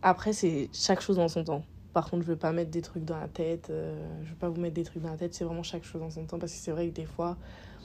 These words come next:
on se dit, « Oui, il faut le mettre plus tard et tout, et nanani. » Mais voilà, comme je vous ai dit, moi, personnellement,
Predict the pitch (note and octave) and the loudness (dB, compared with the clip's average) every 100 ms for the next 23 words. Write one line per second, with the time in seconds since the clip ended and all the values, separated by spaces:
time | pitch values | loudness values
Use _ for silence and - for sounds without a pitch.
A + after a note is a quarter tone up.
0 | - - - - F3+ D#3 D#3 F3 F3 F3 | -16 -16 -8 -2 0 0 0 0 2 2
1 | F3 - F3 D#3+ D#3+ - E3 F3 E3+ E3+ | 0 0 0 2 0 -2 -2 2 2 2
2 | E3 D#3 - E3+ E3+ D#3+ D#3 D#3+ E3 F3 | -2 -6 -6 -2 -2 0 -2 -4 -2 -2
3 | F#3+ - - - - - - E3 D#3+ D3+ | -4 -10 -16 -18 -18 -10 -2 0 2 2
4 | D3+ D#3+ D3 C#3+ - - - - - - | 2 -2 -4 -8 -12 -14 -16 -18 -16 -4
5 | E3 E3 D#3+ D#3+ F3 E3 E3 D#3 D3+ F3 | 4 6 6 4 2 2 2 2 2 2
6 | F3+ F3 E3+ E3+ D#3+ - E3 D#3+ E3+ F3+ | 4 4 2 0 -4 -4 -4 -2 0 0